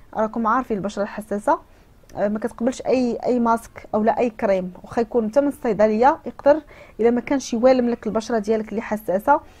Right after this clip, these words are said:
يقدر يعني يدير لك واحد التهيج. آه، مهم كتجربوا على ديك البلايصه وكتخليو، الا ما دار لكم والو كتستعملوا هاد الوصفه،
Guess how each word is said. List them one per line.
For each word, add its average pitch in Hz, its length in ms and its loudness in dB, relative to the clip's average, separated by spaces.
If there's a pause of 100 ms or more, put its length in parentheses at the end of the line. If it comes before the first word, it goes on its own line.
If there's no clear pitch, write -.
(260)
يقدر 226 420 2
يعني 233 240 -2
يدير 233 140 0
لك 240 120 -4
واحد - 160 -8
التهيج. 202 640 -4 (1500)
آه، 190 800 0
مهم 269 440 0
كتجربوا 233 560 0
على 220 120 0
ديك 214 120 -4
البلايصه 214 360 0
وكتخليو، 320 640 0
الا 403 100 0
ما 262 120 0
دار 240 140 2
لكم 247 300 -2
والو 339 200 2
كتستعملوا 196 640 -2
هاد 180 80 -2
الوصفه، 180 460 -2